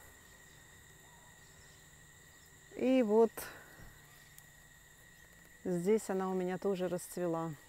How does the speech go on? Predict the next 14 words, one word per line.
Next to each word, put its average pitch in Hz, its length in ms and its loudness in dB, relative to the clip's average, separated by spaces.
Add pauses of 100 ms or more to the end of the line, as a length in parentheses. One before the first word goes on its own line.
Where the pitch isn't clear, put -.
(1200)
Наверное, 208 400 0
все-таки 190 540 0 (400)
солнце, 220 680 0 (560)
ветерок 202 760 0 (340)
делает 185 540 4
свое 175 360 0
дело. 170 440 0 (1040)
Очень 190 380 -4
красивая. 170 760 -4 (1160)
Небольшая 185 680 -4
такая, 170 320 -6
конечно, 170 440 -8
котлейка, 226 580 0
но 220 440 0